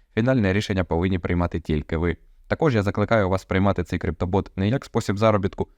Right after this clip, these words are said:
а як розвагу, в якій при нагоді є шанс отримати винагороду.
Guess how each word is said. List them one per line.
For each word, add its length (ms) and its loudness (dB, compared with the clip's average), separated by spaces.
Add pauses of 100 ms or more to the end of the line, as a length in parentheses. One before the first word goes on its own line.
(140)
а 120 2
як 180 0
розвагу, 500 2
в 60 -6
якій 220 0
при 160 2
нагоді 340 0
є 80 2
шанс 260 0
отримати 380 0
винагороду. 580 2